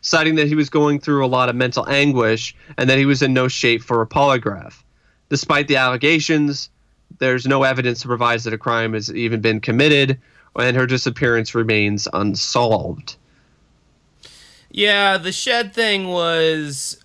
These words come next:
Speaker 2: uh, 'cause on the segment, you know, they're interviewing him, and, and g-, because the sister was ta-, and these footprints were made in the snow, by the way, so, I mean, they were obvious fucking deep footprints, you know, it was no, no confusion
Speaker 1: It said
Speaker 2: there.
Speaker 1: there was more than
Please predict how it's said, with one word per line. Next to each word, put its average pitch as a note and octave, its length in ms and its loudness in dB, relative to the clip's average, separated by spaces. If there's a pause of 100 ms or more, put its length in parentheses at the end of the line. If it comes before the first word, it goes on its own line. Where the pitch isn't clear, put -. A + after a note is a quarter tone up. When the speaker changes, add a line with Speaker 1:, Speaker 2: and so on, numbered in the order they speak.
Speaker 2:
uh, C#3+ 540 0
'cause E3 220 -10
on G3+ 160 -2
the E3+ 60 -6
segment, D3+ 540 -2
you C#3+ 100 -4
know, C#3 200 -2
they're C#3 200 -2
interviewing C3 540 -4
him, B2 260 -8
and, A#2+ 520 -8
and B2 360 -8 (240)
g-, C3+ 120 -12
because D3+ 500 -6
the C#3+ 100 -8
sister E3+ 760 -2
was D3 300 -6
ta-, D#3 400 -2
and D#3 540 -10
these A3 160 -6
footprints D#3+ 480 -6
were D3+ 60 -8
made D3 220 -2
in B2+ 80 -4
the A2 80 -8
snow, C3+ 320 -4
by G#2+ 220 -6
the G#2 80 -8
way, G2+ 240 -6
so, A#2 160 -8
I A2+ 40 -6
mean, A2+ 140 -8
they C3 120 -2
were B2+ 200 -4
obvious C3+ 600 -2
fucking A2+ 520 -12
deep A2 300 -14
footprints, F#2+ 680 -12
you G2 120 -10
know, E2+ 260 -12
it F2+ 40 -12
was F#2+ 180 -14
no, A2+ 340 -8
no A#2 240 -8
confusion A#2 600 -12
Speaker 1:
It F#2+ 40 -6
said A3 120 4
Speaker 2:
there. A3+ 80 0
Speaker 1:
there G#3 80 4
was D#3+ 140 2
more E3 260 0
than C#3+ 160 0